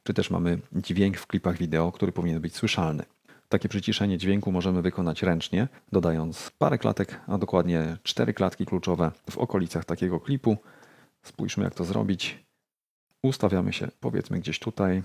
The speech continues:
dodajemy pierwszą klatkę, tutaj następną, tutaj i jeszcze jedną tu.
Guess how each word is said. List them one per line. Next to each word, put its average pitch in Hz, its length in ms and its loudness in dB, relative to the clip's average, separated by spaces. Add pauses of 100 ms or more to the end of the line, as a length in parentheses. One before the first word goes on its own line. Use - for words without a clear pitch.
(140)
dodajemy 85 560 2
pierwszą 101 380 0
klatkę, 90 460 -2 (580)
tutaj - 260 -4
następną, 104 720 0 (1900)
tutaj 90 500 -2 (100)
i 123 200 2
jeszcze 92 320 0
jedną 80 320 -2
tu. 151 220 2